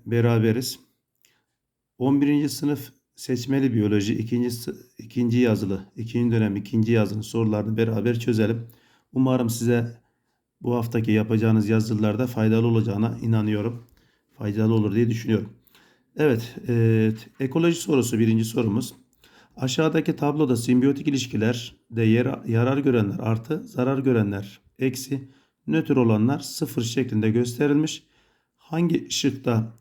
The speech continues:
simbiyotik ilişki yanlış verilmiş diyor. Şimdi komensalizmde bir taraf yarar görürken öbür taraf buradan etkilenmiyor. Biz buna karşılıksız aşk, komensalizm bu şekilde kodlamıştık. Doğru bir ifade.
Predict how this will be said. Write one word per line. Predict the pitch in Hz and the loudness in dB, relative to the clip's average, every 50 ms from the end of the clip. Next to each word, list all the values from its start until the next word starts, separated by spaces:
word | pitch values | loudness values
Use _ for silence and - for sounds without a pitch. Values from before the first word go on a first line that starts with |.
| _ _ _ | _ _ _
simbiyotik | - - - 139 139 131 139 143 139 139 139 127 | -12 -4 0 2 2 4 4 2 0 0 -2 -2
ilişki | 120 113 110 117 117 143 | 0 0 0 0 0 0
yanlış | 135 131 127 123 127 127 - - | 2 2 2 2 2 0 -2 -2
verilmiş | - 117 110 104 117 127 123 - - | 0 0 2 2 2 0 -2 -4 -4
diyor. | - 101 92 - - - _ _ _ _ _ _ _ | -4 -4 -4 -6 -8 -14 _ _ _ _ _ _ _
Şimdi | - - 156 151 143 135 | -12 -8 -4 -4 -4 -2
komensalizmde | - 147 151 160 170 175 175 170 - 175 170 175 160 156 151 127 113 110 | 0 0 2 2 2 2 0 0 0 0 0 2 2 2 2 4 4 2
bir | 131 127 | 2 0
taraf | 135 160 147 143 - - | -2 -2 -4 -4 -4 -2
yarar | 135 131 131 139 131 | -2 0 0 0 2
görürken | 131 123 131 135 135 131 - - 131 147 - - _ - | 2 2 2 2 0 -2 -4 -4 -4 -4 -6 -8 _ -6
öbür | 131 127 151 | -4 -4 -4
taraf | 143 - - 127 135 143 139 - - _ _ _ _ _ _ _ _ | -4 -4 -2 -2 -2 -2 -6 -10 -18 _ _ _ _ _ _ _ _
buradan | - 131 123 143 139 - | -6 -4 -2 -2 -2 0
etkilenmiyor. | - 120 117 117 - 123 123 117 110 104 98 92 98 | -2 -2 -2 0 0 2 4 4 2 2 0 -2 -4
Biz | 120 131 131 139 | -4 -4 -2 -2
buna | 143 147 151 143 | -2 -2 -4 -4
karşılıksız | - 139 135 135 120 - - 135 131 - - - 131 127 - | -6 -6 -6 -6 -6 -6 -6 -6 -6 -6 -8 -10 -10 -8 -4
aşk, | - 127 123 120 - - - - _ _ _ _ _ _ _ _ _ | -2 -2 -2 -2 -4 -8 -12 -16 _ _ _ _ _ _ _ _ _
komensalizm | - 131 127 123 123 123 120 113 113 117 127 123 117 107 113 95 92 - - _ _ _ _ _ | -4 -2 0 2 2 2 2 2 2 2 2 2 0 0 -2 -6 -8 -10 -16 _ _ _ _ _
bu | - | -14
şekilde | 113 - 139 127 - - 92 104 | -8 -4 -4 -4 -2 -4 -6 -4
kodlamıştık. | - - 113 107 113 123 117 107 - - - - | 0 0 0 0 0 -2 -6 -6 -6 -8 -8 -4
Doğru | - 151 151 156 160 165 139 | -2 0 2 2 2 2 2
bir | 127 | 2
ifade. | 110 110 110 - 110 101 - - 92 | 2 2 2 0 -4 -6 -6 -8 -10